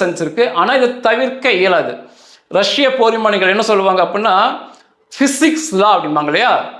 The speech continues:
"இயற்பியல் விதிகள் என்பதெல்லாம் எங்களுக்கு ஒண்ணுமே கிடையாது, இயற்பியல் விதிகளுக்கு நாங்க கட்டுப்படவே மாட்டோம், எங்களுக்கென்று ஒரு விதி இருக்கு, ரஷ்யன் லா" அப்படிம்பாங்க. அதாவது, ரஷ்ய விதிகளுக்கு உட்பட்டு நாங்கள் சாகசங்கள் செய்வோம்,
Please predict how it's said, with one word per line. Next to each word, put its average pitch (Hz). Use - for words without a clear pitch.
"இயற்பியல் 240
விதிகள் 233
என்பதெல்லாம் 196
எங்களுக்கு 190
ஒண்ணுமே 294
கிடையாது, 180
இயற்பியல் 254
விதிகளுக்கு 247
நாங்க 185
கட்டுப்படவே 240
மாட்டோம், 160
எங்களுக்கென்று 262
ஒரு 180
விதி 180
இருக்கு, 151
ரஷ்யன் 233
லா" 185
அப்படிம்பாங்க. 139
அதாவது, 214
ரஷ்ய 233
விதிகளுக்கு 240
உட்பட்டு 240
நாங்கள் 208
சாகசங்கள் 214
செய்வோம், 180